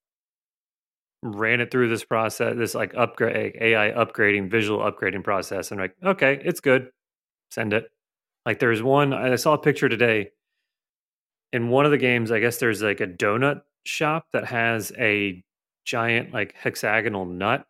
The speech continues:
like, like, nut and bolt type nut, nut on the, and their A I was like, "Oh, well, yeah, that's, like, a, we need to add more polygons." So it's just a rounded,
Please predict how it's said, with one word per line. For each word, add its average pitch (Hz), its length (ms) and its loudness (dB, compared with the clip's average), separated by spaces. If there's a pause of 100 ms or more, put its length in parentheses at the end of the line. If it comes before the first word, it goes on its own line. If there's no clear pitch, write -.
(100)
like, 95 160 -8
like, 98 300 -6
nut 107 160 -4
and 101 160 -10
bolt 104 280 -4 (140)
type 120 180 -4
nut, 127 280 -4 (140)
nut 131 200 -2
on 107 220 -6
the, 101 180 -4 (540)
and 131 140 -2
their 123 120 2
A 135 200 2
I 131 240 2
was 110 160 -2
like, 110 200 -2
"Oh, 139 280 6
well, 113 260 2
yeah, 131 200 2
that's, 120 340 -2
like, 123 160 -2
a, 101 340 0 (240)
we 127 160 0
need 143 160 2
to 123 80 0
add 113 180 0
more 110 120 -2
polygons." 104 840 0
So 131 180 0
it's 120 120 0
just - 180 -2
a 123 60 2
rounded, 117 680 -2